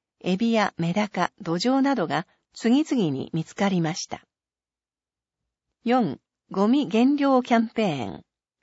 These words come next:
八月二十六日。場所、アピタ安城南店、桜井町。神谷市長をはじめ、安城七夕親善大使等が、買い物客に指定ゴミ袋を渡し、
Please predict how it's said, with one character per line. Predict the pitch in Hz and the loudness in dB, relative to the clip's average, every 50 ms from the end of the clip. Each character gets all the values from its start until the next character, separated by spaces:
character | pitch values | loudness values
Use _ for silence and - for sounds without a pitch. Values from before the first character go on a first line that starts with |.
| _ _ _ _ _ _ _ _ _ _ _ _ - | _ _ _ _ _ _ _ _ _ _ _ _ -6
八 | - 220 - - 277 277 | -6 -4 -4 -2 -2 0
月 | 302 294 - - | 0 -2 0 2
二 | 277 302 302 277 | 2 2 2 2
十 | - 190 165 151 | 0 0 0 0
六 | 156 151 - - 202 | 0 -2 -2 0 0
日。 | 202 196 190 - - 160 156 - _ _ _ _ _ _ _ _ _ - | 0 0 -2 -4 -6 -8 -8 -8 _ _ _ _ _ _ _ _ _ -4
場 | 202 190 | -4 -4
所、 | 196 - 202 170 - - _ _ _ _ _ _ _ _ | -4 -2 -2 -2 -2 -4 _ _ _ _ _ _ _ _
ア | - - 277 | -4 -4 -4
ピ | - - - | -4 -4 -2
タ | - 277 156 - - | 2 2 2 4 4
安 | 233 247 240 202 | 2 2 2 2
城 | 180 160 147 143 | 2 0 0 0
南 | 143 151 160 190 208 220 233 220 | 0 -2 -2 0 0 0 0 -2
店、 | - 160 123 110 - - - _ _ _ _ _ _ _ _ | -2 -4 -6 -6 -8 -12 -16 _ _ _ _ _ _ _ _
桜 | - - 190 190 - 233 226 226 | -8 -8 -6 -4 -2 0 0 0
井 | 220 196 | 0 0
町。 | - - 139 127 120 120 - - _ _ _ _ _ _ _ _ _ _ _ _ _ _ _ _ _ _ _ _ _ | -4 -6 -8 -8 -8 -10 -12 -16 _ _ _ _ _ _ _ _ _ _ _ _ _ _ _ _ _ _ _ _ _
神 | - - 277 302 311 285 | -6 -2 0 0 2 2
谷 | 247 220 | 0 -2
市 | 240 - | -2 -6
長 | - - 214 196 170 156 147 | -4 -2 0 0 2 2 0
を | 147 | 0
は | - 160 | -2 -4
じ | 160 180 165 | -4 -4 -4
め、 | 165 160 160 170 _ _ _ _ _ - | -2 -2 -4 -6 _ _ _ _ _ -2
安 | - 240 262 262 247 | 0 2 2 2 2
城 | 214 180 175 | 2 0 0
七 | - 202 190 208 233 254 254 254 | 2 2 2 2 4 2 2 2
夕 | 247 226 | 2 0
親 | 233 - 226 240 269 | 0 0 0 0 2
善 | 269 - 262 254 254 | 2 2 2 0 2
大 | 254 262 254 233 226 | 2 2 0 0 0
使 | - - | -2 -8
等 | - 202 190 170 143 | -6 -4 -2 -2 -2
が、 | - 120 143 180 _ _ _ _ _ _ _ _ - | -2 -4 -4 -6 _ _ _ _ _ _ _ _ -4
買 | - 240 254 277 | 0 2 2 4
い | |
物 | 285 302 302 302 285 | 2 2 2 0 0
客 | - 240 214 - - 170 | 0 -2 -2 -2 -2 -2
に | 156 151 147 - _ _ - | -2 -2 -4 -6 _ _ -16
指 | - - - | -14 -10 -4
定 | - 262 285 294 | -2 0 0 0
ゴ | 277 285 269 | 2 2 2
ミ | 269 269 | 2 2
袋 | 262 285 277 - 269 247 185 143 | 0 -2 -2 -2 0 0 2 0
を | 135 131 | 0 -2
渡 | 135 160 - 165 180 | -6 -6 -4 -6 -6
し、 | - - 160 156 170 | -6 -4 -6 -6 -6